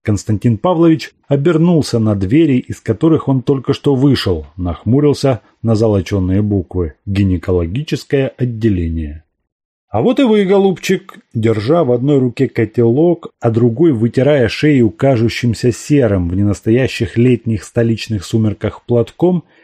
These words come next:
к нему подошёл Филиппов. "Как Зинаида Ильинична, не проснулась?" Маршал отрицательно мотнул головой. Филиппов сочувственно крякнул. "Что уже известно, Владимир Гаврилович?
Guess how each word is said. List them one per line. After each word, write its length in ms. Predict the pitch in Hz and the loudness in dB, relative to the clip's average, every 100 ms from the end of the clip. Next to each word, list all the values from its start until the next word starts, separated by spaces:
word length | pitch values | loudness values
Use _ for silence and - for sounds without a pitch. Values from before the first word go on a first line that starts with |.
| _ _ | _ _
к 80 | 147 | 0
нему 320 | 156 113 110 | 2 2 0
подошёл 640 | 113 107 98 - 90 87 - - | 0 -2 -2 -4 -4 -6 -10 -2
Филиппов. 440 | 113 92 - 78 _ _ _ _ _ | 0 0 -4 -12 _ _ _ _ _
"Как 320 | - 165 - - | -4 -4 -4 -6
Зинаида 400 | 110 135 131 110 | 0 2 2 2
Ильинична, 720 | 98 95 107 113 - 123 104 | 0 0 0 -2 -4 -6 -4
не 140 | 117 123 | -2 -2
проснулась?" 640 | 127 113 160 147 101 - _ _ _ - | -2 -2 0 0 -2 -6 _ _ _ -2
Маршал 540 | 120 139 - 151 - | -2 -2 -2 -2 0
отрицательно 880 | 135 131 123 120 - 127 139 135 131 | -4 -2 -2 -4 0 -2 0 0 2
мотнул 460 | 127 127 120 107 98 | 2 0 0 0 2
головой. 640 | 107 110 98 85 78 67 _ _ | 2 2 0 -2 -6 -10 _ _
Филиппов 640 | 135 120 120 135 127 - _ | -2 0 0 0 -4 -6 _
сочувственно 720 | - 156 - 113 - 117 113 | -4 -4 -2 -4 -2 -2 -2
крякнул. 560 | - 107 87 - 80 76 _ _ | -2 -2 -2 -6 -10 -12 _ _
"Что 240 | - - 196 | -6 0 2
уже 260 | 120 131 | 4 2
известно, 400 | 120 139 147 117 | 2 2 2 0
Владимир 360 | 110 151 151 113 | 0 2 2 2
Гаврилович? 540 | 107 107 98 87 - | 0 2 0 0 -4